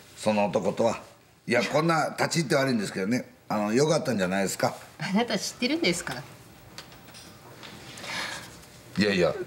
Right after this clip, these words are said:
Speaker 1: だからあなた知ってるで、俺は占いしか知らない。年上の男性が必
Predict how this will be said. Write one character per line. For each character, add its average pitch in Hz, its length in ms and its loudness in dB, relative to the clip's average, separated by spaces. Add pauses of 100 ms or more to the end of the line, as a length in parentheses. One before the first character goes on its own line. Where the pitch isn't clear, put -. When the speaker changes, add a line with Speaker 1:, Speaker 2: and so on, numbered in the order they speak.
Speaker 1:
だ 107 80 4
か 107 80 4
ら 98 80 6
あ 113 40 4
な 123 60 0
た 139 80 4
知 - 120 2
っ - 20 -12
て 120 80 4
る 117 80 2
で、 107 60 4
俺 123 160 6
は 131 60 2
占 156 300 2
い 143 40 2
し 107 60 -2
か 117 120 2
知 90 80 0
ら 120 80 4
な 117 80 4
い。 101 60 0
年 156 360 2
上 160 140 6
の 151 120 2
男 147 260 2
性 139 180 4
が 131 180 2 (420)
必 143 140 0